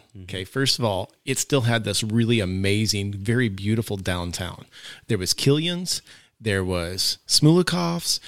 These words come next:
Speaker 2: there was, uh, Armstrong's. And Armstrong's and Killian's were the department stores. So Armstrong's, they called it five floors of magic or something like this. And on the fifth floor,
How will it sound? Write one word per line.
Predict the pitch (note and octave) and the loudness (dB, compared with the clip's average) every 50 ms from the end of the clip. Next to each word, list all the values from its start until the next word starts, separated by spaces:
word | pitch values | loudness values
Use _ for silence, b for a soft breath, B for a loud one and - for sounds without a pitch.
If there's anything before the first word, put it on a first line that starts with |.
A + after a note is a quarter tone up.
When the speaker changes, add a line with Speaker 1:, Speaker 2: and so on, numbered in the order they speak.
| B B B B B | B B B B B
Speaker 2:
there | A2 A2+ G#2+ G#2 G2 | -2 0 2 2 2
was, | G2 F#2 F2+ F2+ F2+ F#2 F2+ - - - _ _ _ - | 0 0 -2 -2 -2 0 2 2 2 2 _ _ _ -10
uh, | G2+ F#2+ F#2+ G2 G2+ - _ _ | -8 -8 -8 -8 -10 -14 _ _
Armstrong's. | - A2+ B2+ D3 D#3+ E3 D#3+ - - - C3 G2+ E2 D#2+ G2 - - - - - - - - _ _ _ | 0 2 2 2 2 2 0 -2 -2 -2 -4 -6 -8 -10 -14 -14 -8 -4 -4 -4 -4 -6 -12 _ _ _
And | - A#2 A2+ | -4 -2 -2
Armstrong's | A2+ G2 C3 E3 F#3 F3+ - A3+ A3+ A3+ A3 - G3+ | 0 2 2 2 2 2 2 2 2 2 2 2 0
and | E3+ - | 0 0
Killian's | - - D#3+ E3 C#3 A2+ G#2+ G#2 G#2 | 0 0 2 2 2 2 2 2 0
were | G#2+ A2+ G#2 | -2 -2 -2
the | G2 F#2+ | 0 -2
department | G2 G#2 - - G2+ F#2 F#2+ G2 G2 G#2+ | -2 -2 -2 -2 -4 -4 -4 -6 -6 -4
stores. | - - - F#2+ E2+ - - | -4 -4 -6 -8 -8 -6 -4
So | - - A2+ - - | -2 -2 -2 -4 -8
Armstrong's, | - A#2 C#3+ D#3+ F#3 F3+ - - F#3 D#3+ C3+ B2+ B2 A#2 - | -10 -8 -6 -4 -2 0 0 2 2 4 4 4 4 2 0
they | - B2+ B2 B2+ | 2 4 4 4
called | - - - C3 B2 B2 G#2+ | 4 2 2 4 4 4 2
it | G#2+ F#2 - - B B B B | 0 -4 -8 -12 B B B B
five | - - - - A2+ G#2 A2 G#2+ G#2+ G#2+ - | -20 -14 -8 -4 -2 -2 0 0 -2 -2 -4
floors | - - - G#2 G2+ G2 F#2+ F#2+ F#2 - - | -6 -6 -4 -4 -2 -2 -2 -2 -2 -2 -2
of | G2 F2 E2+ - - | -4 -6 -10 -8 -6
magic | F#2 F2 F2 F2 - - F#2 - | -4 -4 -4 -4 -4 -6 -8 -6
or | F#2 | -4
something | F2+ - G#2 F#2+ - G2 | -4 -4 -4 -4 -6 -6
like | G2 F#2+ F#2+ - | -6 -8 -8 -10
this. | - G#2 G2+ - | -10 -8 -8 -6
And | G#2+ G#2+ | -4 -4
on | G#2 G#2+ | -2 -2
the | G#2+ G#2 | -4 -4
fifth | - - - - E3 F#3 - - | -6 -6 -4 -4 -4 -4 -4 -8
floor, | - - - A#3+ A3+ E3+ A2 F2+ - E2+ - - | -10 -10 -6 -4 -2 -2 -2 -2 -4 -8 -16 -20